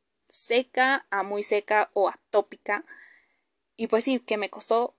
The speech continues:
más de trescientos pesos la crema, pero, oh, bendita solución. Dije, "No manches, o sea, súper buena la crema", se me dejaron de abrir las manos, se, o sea, incluso esta, eh, como no tiene fragancia, gracias a la vida,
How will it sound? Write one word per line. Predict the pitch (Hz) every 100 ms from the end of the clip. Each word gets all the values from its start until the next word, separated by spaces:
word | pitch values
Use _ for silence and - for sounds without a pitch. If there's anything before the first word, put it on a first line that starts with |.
| _
más | 196 208 208
de | 202
trescientos | - - 185 -
pesos | 196 190 -
la | -
crema, | 202 208 220 349 _ _ _ _ _
pero, | 233 226 233 -
oh, | 262 285 208 202
bendita | 208 214 208 196 247 247
solución. | 254 214 202 214 233 202 - _ _ _ _ -
Dije, | 233 220 180
"No | 180 226 233
manches, | 220 220 233 190 190
o |
sea, | 196 185 - _ -
súper | - 285 - 233
buena | 226 233
la | 277 -
crema", | 214 202 185 185
se | - 196
me | 196
dejaron | 185 180 180 190
de | 196
abrir | 180 185 180
las | 190
manos, | 190 190 185 185 - - - - -
se, | - 208 - -
o | 226
sea, | 214 -
incluso | 220 - 247 277 262 -
esta, | 220 - 226 220 226 -
eh, | 202 190 214
como | - 208 214
no | 214
tiene | - 269 294
fragancia, | 202 185 185 196 208
gracias | 185 185 196 -
a | 170
la | 180
vida, | 202 202 190